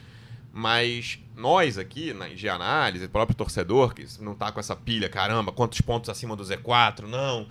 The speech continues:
não é o caso agora." Você consegue pensar, "Pô, a lateral direita, né? O que, que, que o Botafogo precisa? Um jogador a mais? Um pra ser titular? Não, o Rafael pode ser titular, traz um reserva. Ah, Rafael titular e Saravia reserva, basta, não precisa de lateral."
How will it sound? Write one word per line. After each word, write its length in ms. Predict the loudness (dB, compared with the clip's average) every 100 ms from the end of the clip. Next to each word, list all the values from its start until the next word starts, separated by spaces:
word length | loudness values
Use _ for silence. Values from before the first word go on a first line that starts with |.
| -16 -20 -10
não 160 | -2 0
é 40 |
o 80 | -2
caso 380 | 0 2 2 0
agora." 480 | -2 2 4 4 0 -10 -20 -20 -20 -8
Você 180 | -4 -2
consegue 320 | -2 0 0
pensar, 300 | 0 -2 -2
"Pô, 320 | 0 2 2 0 -14 -10
a 60 | -4
lateral 340 | -2 0 -2
direita, 580 | -2 -6 -6 -10 -18 -16
né? 240 | -6 -4 -4
O 40 |
que, 140 | -6 -14
que, 220 | -12 -14
que 80 | -6
o 20 |
Botafogo 420 | -6 -4 -4 -4
precisa? 640 | -6 -8 -10 -10 -12 -14 -10
Um 160 | -6 -2
jogador 480 | 2 2 4 4
a 60 | 4
mais? 320 | 2 2 0
Um 100 | -4
pra 80 | -6
ser 140 | -8
titular? 420 | -10 -4 0 0 2
Não, 200 | -2 0
o 20 |
Rafael 440 | -2 2 6 6
pode 240 | 6 4 4
ser 140 | -8
titular, 460 | -6 -2 2 2 2
traz 240 | 0 0
um 80 | -4
reserva. 600 | -10 -2 2 2 0 -14 -14 -16 2
Ah, 140 | 2
Rafael 360 | 2 2 4 4
titular 420 | 2 0 6 6
e 40 | 6
Saravia 360 | 2 2 2
reserva, 480 | -2 -4 -2 -2 -4
basta, 500 | -4 2 2 0 -6
não 140 | -8 -6
precisa 400 | -8 -6 -6 -4
de 80 |
lateral." 640 | -4 -4 -2 2 4 4